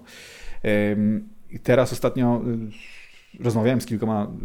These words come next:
standardowymi taksa-, taksówkarzami, miałem taką okazję na jednym spotkaniu, no to narzekają na Ubera i to, to, to ponoć się, się dzieje teraz, że Uber, e, przycina hajs ponoć. Słuchajcie, nie wiem,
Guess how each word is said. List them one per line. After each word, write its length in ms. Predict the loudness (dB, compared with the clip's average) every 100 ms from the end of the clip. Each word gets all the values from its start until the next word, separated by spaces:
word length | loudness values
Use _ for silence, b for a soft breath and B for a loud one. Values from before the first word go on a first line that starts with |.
| -8 -8
standardowymi 640 | -8 0 2 4 4 4 4
taksa-, 380 | 0 -4 -8 -6
taksówkarzami, 680 | -6 -6 -4 -2 0 0 0
miałem 180 | 0
taką 260 | -2 -2 -2
okazję 340 | -2 -2 -2
na 80 | -2
jednym 180 | -2 -4
spotkaniu, 520 | -6 -8 -6 -2 0
no 80 | 0
to 160 | -2 -2
narzekają 500 | 0 0 0 2 2
na 80 |
Ubera 360 | 0 0 0 0
i 60 | 0
to, 220 | -4 -4
to, 260 | -2 -2
to 160 | -2 -6
ponoć 340 | -2 -2 -2
się, 200 | -2 -6
się 180 | -4 -6
dzieje 300 | 0 2 2
teraz, 280 | 0 0 0
że 180 | -2 -4
Uber, 320 | -2 -2 -2 B B B B B B
e, 60 | 0 2 2 2 0 -4 -12 -10
przycina 460 | -8 -6 -2 0 0
hajs 360 | 0 -2 -4 -8
ponoć. 460 | -6 -6 -10 -16 _ _ -6
Słuchajcie, 220 | -4 -2
nie 160 | 0 0
wiem, 200 | 0 -6